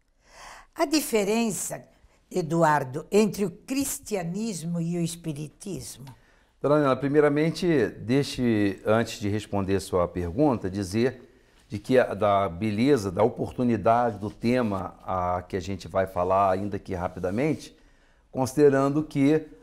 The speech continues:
Speaker 2: há ainda no nosso meio espírita, e às vezes mais, se pronunciando cada vez mais,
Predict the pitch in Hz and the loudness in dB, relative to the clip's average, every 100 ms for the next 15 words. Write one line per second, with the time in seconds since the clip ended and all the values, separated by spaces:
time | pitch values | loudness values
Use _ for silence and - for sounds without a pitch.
0 | - 131 160 180 151 135 143 143 - 123 | -2 0 2 2 0 -2 -4 -6 -6 -2
1 | 117 117 127 123 107 117 110 - 127 143 | 0 2 2 0 -2 0 -2 -6 -4 -2
2 | 123 113 101 95 87 - 101 107 101 87 | 0 2 4 2 0 -4 -2 2 2 2
3 | 104 127 98 107 120 120 113 - - - | 0 0 0 0 0 0 -2 -6 -14 -8
4 | 220 - 123 117 123 110 101 113 98 113 | -8 -6 -6 -2 0 0 0 -2 -2 -2
5 | 151 165 - | -2 -4 -14